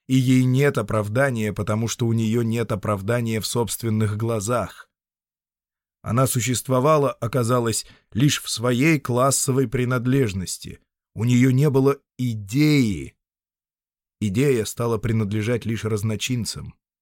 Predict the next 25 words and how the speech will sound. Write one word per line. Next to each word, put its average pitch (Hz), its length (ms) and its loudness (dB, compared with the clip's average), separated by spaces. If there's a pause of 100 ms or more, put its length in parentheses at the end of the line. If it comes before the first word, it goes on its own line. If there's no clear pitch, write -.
(1000)
У 139 100 4
неё 151 280 6
ничего 139 580 4
не 147 140 -4
оказалось, 131 800 -2
когда 101 360 -4
от - 160 -8
неё 110 280 0
отняли 110 420 -2
принадлежность 101 800 -4
к - 40 -16
классу. 104 580 -4 (920)
И 117 100 -2
то, 135 180 2
что 123 240 -4
не 117 160 0
все 139 280 0
были 107 220 -2
враги, 104 480 -2
тоже 135 360 0
не 104 140 -2
говорит 95 480 -4
в 78 40 -14
её 90 380 -4
пользу. 82 580 -8